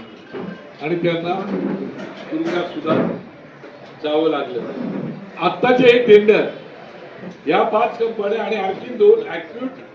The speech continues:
डिझाईन आणि जीआर इन्फ्रास्ट्रक्चर, अशा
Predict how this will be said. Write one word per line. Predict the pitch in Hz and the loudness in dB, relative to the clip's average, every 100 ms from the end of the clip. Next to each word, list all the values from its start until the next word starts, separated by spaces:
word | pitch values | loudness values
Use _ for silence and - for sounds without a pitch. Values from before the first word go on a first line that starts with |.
| - - - 156 | -20 -20 -14 -4
डिझाईन | 170 185 208 233 285 - - - - - - - - - - | -2 0 2 2 0 -10 -16 -18 -20 -20 -20 -20 -20 -16 -6
आणि | 170 | -4
जीआर | 202 160 196 208 185 | -2 2 4 4 4
इन्फ्रास्ट्रक्चर, | 147 165 151 143 - 135 - - - - - - - - - - - - - 156 160 175 170 - 165 151 | 2 -2 -2 -4 -6 -8 -8 -16 -18 -20 -20 -20 -20 -20 -20 -20 -18 -16 -14 -12 -12 -10 -12 -12 -8 -6
अशा | 151 214 | 4 4